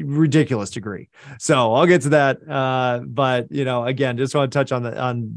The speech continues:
the difference now as, is really between my, you know,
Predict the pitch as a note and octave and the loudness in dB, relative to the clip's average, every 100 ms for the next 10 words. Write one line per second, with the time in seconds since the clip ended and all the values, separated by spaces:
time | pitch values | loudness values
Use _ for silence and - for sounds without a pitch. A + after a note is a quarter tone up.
0 | A#2 B2+ C3 C#3+ E3 C#3+ B2+ A2 C3+ C3 | -4 0 2 2 2 2 -2 -2 -4 -2
1 | C3 B2+ G#2 F#2+ G2 - B2 A2 - C#3+ | 0 0 0 -2 -4 -6 -4 -4 -6 -6
2 | A#2+ G#2+ B2 E3 D#3+ C3 A#2+ A#2+ - A#2+ | -4 -4 0 4 4 4 2 -4 -4 -4
3 | A2+ A2 _ - _ - B2 A#2 A2 A2 | -4 -6 _ -20 _ -8 -4 -2 -2 -2
4 | A2+ A2 _ _ _ _ E3 C3 A#2 G#2 | -4 -8 _ _ _ _ -6 -4 -2 -4